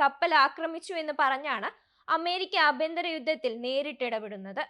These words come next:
കൈകടത്താൻ കാരണം നോക്കി നിൽക്കുകയായിരുന്ന അമേരിക്കയ്ക്ക് ഇതൊരു കാരണം തന്നെയായി.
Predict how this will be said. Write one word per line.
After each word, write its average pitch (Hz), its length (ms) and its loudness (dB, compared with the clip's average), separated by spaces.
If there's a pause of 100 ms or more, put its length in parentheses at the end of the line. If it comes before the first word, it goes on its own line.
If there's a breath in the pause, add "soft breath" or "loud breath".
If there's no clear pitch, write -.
(440)
കൈകടത്താൻ 415 640 2
കാരണം 339 520 4
നോക്കി 339 240 -4
നിൽക്കുകയായിരുന്ന 285 800 0
അമേരിക്കയ്ക്ക് 240 720 -6
ഇതൊരു 277 260 -4
കാരണം 233 560 -4
തന്നെയായി. 185 460 -14